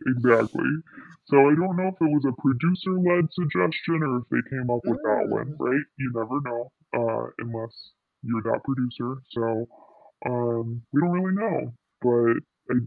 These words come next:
Speaker 1: that was definitely a conversation that was being had. So it was kind of, once I found that out, it was a little hard to tell with her if she was genuinely invested in it because they did have really good chemistry, Ryan and Trey. Um, they got along really well,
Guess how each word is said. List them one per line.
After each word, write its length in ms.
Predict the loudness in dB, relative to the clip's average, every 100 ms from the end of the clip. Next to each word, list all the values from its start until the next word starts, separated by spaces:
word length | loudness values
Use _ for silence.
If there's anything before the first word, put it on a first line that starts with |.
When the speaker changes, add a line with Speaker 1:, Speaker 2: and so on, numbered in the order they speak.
| 0
Speaker 1:
that 160 | 2 2
was 120 | 0
definitely 360 | -2 -2 -4 -4
a 40 |
conversation 720 | -2 -2 -2 -2 -4 -4 -8
that 80 | -6
was 140 | -6 -4
being 180 | -6 -6 -8
had. 280 | -8 -6 -8 -12 _ _ _
So 200 | 2 6
it 40 | 8
was 240 | 6 2 0
kind 160 | 0
of, 160 | 0 -2 -10 -8
once 340 | 0 2 4
I 100 | 2 6
found 200 | 6 6
that 160 | 6
out, 320 | 6 6 6 4
it 80 |
was 120 | 4 6
a 40 |
little 300 | 6 6 4
hard 200 | 4 4
to 80 | 2 0
tell 180 | 2
with 140 | 2 0
her 220 | 0 0
if 60 | 0
she 160 | 0 2
was 300 | 2 2 -4 -4
genuinely 880 | 2 4 4 0 0 0 -2 -4 -10 _ _ _ _ -2
invested 580 | 2 4 2 0 0
in 180 | 2 0
it 140 | -2 -2
because 260 | -2 0 4
they 140 | 6 6
did 180 | 4 4 2
have 240 | 0 2 0 -2
really 340 | 0 2 2
good 140 | 2 -4 -6
chemistry, 440 | -10 -10 -6 -4 0
Ryan 460 | 2 2 2 -4
and 160 | -6 -10
Trey. 320 | -4 0 0 -2 _ -20 -20 _ -16 -6
Um, 380 | -2 -2 -4 -2
they 80 | 0
got 200 | 2 4
along 400 | 4 2 0 0
really 300 | 2 6 6
well, 500 | 6 4 2 0 -4